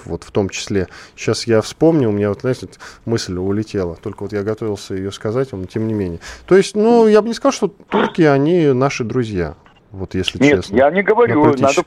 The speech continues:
Speaker 2: понимать, потому что
Speaker 1: уровне.
Speaker 2: мы тактические партнеры, партнеры по ситуации. Мы балансируем на уровне стратегического партнерства. Но имейте в виду, мы работаем, за-, защищая национальные интересы.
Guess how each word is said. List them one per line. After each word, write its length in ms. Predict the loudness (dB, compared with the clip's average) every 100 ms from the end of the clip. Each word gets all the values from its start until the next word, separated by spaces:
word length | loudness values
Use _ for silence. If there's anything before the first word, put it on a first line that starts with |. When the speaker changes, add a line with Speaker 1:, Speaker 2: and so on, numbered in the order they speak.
| 0
Speaker 2:
понимать, 320 | 2 2 0
потому 180 | 2 0
что 140 | 2 0
Speaker 1:
уровне. 280 | 0 -4 0
Speaker 2:
мы 160 | 0
тактические 640 | 2 -2 0 -4 -2 -2 -2
партнеры, 540 | 0 -2 -2 0 0
партнеры 440 | 0 -2 -2 -2 0
по 140 | -2
ситуации. 800 | -4 -4 2 2 2 -4 -10 -12 -16 _ _
Мы 260 | 2 2
балансируем 560 | 2 0 0 -4 -2 0
на 80 | 0
уровне 240 | 0 -2
стратегического 520 | -4 -6 -6 -6 -4
партнерства. 600 | 0 0 0 -8 -8 -8 -10 -14 _ 0
Но 100 | 0
имейте 400 | 2 0 -2 -6
в 60 |
виду, 180 | -6 -2
мы 280 | 0 4 4
работаем, 500 | 2 0 -6 -6 -4
за-, 340 | -2 -2 -4
защищая 360 | -6 -6 -2 0
национальные 480 | 0 -2 0 0 0
интересы. 440 | -6 -4 -2 -4